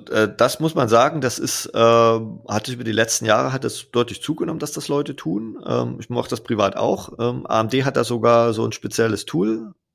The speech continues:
äh, äh, vorgestellt oder eine Funktion eingebaut ins bios,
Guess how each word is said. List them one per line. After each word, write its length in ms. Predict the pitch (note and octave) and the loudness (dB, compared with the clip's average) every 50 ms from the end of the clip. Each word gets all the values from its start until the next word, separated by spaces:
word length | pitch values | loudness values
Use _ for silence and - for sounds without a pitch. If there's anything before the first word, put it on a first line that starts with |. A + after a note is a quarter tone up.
| _ _ _ _ _ | _ _ _ _ _
äh, 40 | A#2+ | -2
äh, 840 | C3 C#3+ - - - - - - - - C3 C3+ C#3 C#3 C#3 C#3 C3+ C3+ | 0 2 2 2 2 0 -4 -6 -4 -2 0 0 0 -2 -4 -6 -8 _
vorgestellt 500 | - D3 D3+ D3 C#3+ C#3 - D3+ D3+ C#3+ | -2 -2 -2 -2 -4 -2 -2 0 0 0
oder 120 | A2+ G2+ G2 | 0 0 -2
eine 200 | G2 G2 F#2+ - | -2 -4 -6 -8
Funktion 580 | - A2 G2+ - - A#2+ B2 D3+ E3+ - - | -8 -10 -8 -2 2 4 4 4 2 0 -4
eingebaut 640 | - - D3+ D3 D3 - - - C#3+ D#3 E3+ - - | -2 -2 -2 -2 -2 0 2 4 4 4 4 2 -2
ins 180 | - - A#2+ - | -10 -10 -12 -4
bios, 540 | _ A2+ A#2+ C3+ D3 D#3+ D#3+ D#3+ - - | _ 2 4 4 4 2 2 0 -4 -10